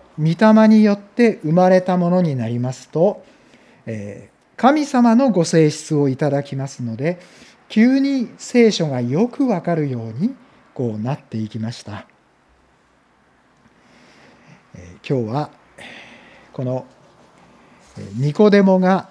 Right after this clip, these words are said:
どのようにして救いに導かれていったのかというところを、えー、見ていただきました。今日の一番トップのところですが、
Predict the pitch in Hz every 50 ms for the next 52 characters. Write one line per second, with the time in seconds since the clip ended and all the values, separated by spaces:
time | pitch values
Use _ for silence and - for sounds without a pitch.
0 | _ - 123 147 156 190 214 233 247 269 294 294 294 269 220 185 - - - -
1 | 147 143 127 117 - - - - - - - - 185 190 180 170 170 180 208 233
2 | 208 226 - _ 143 143 147 - - 175 160 175 170 175 175 170 165 151 143 -
3 | - 127 123 123 117 117 123 120 - _ - 151 139 135 127 - - 185 - 254
4 | 226 196 175 151 151 - 139 127 - 135 139 143 143 135 131 117 - 147 _ _
5 | 110 107 101 101 98 98 107 123 127 123 127 117 110 107 117 117 - 113 113 117
6 | 113 - 123 123 127 123 - _ 127 117 101 - _ _ _ _ _ _ _ _
7 | _ _ _ _ _ _ _ _ _ _ _ _ _ _ _ _ _ _ _ _
8 | _ _ _ _ _ _ _ _ _ _ _ _ _ _ _ _ _ _ _ _
9 | _ _ _ _ _ _ _ _ - 214 208 185 160 147 143 151 139 - _ _
10 | - 139 - - 202 202 233 262 277 277 - _ - 247 247 247 - 214 180 156
11 | 139 - 131 - 147 147 143 139 131 127 - 131 127 135 147 147